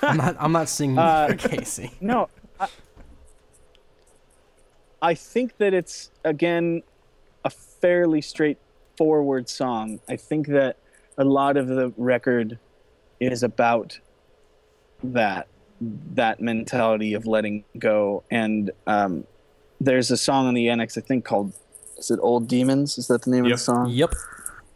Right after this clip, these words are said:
Speaker 2: Um, they, they, a lot of the songs have that sentiment to it. And that song specifically is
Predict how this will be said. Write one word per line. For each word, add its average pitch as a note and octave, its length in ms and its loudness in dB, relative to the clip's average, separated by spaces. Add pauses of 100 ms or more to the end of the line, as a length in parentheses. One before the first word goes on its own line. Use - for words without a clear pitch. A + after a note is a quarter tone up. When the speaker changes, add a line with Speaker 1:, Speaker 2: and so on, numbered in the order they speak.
(200)
Speaker 2:
Um, A#2+ 400 0 (1200)
they, C3+ 600 2
they, B2+ 800 -2 (300)
a C#3 40 0
lot C3 220 2
of C3+ 80 0
the C3+ 60 -6
songs C3+ 380 -4
have B2 520 -4
that A#2 300 0 (1080)
sentiment B2 580 -8 (120)
to A#2 240 0
it. G#2 160 -2 (480)
And A2+ 400 0 (100)
that B2 300 0
song C3 260 -2
specifically A#2 920 -4 (520)
is A2+ 680 0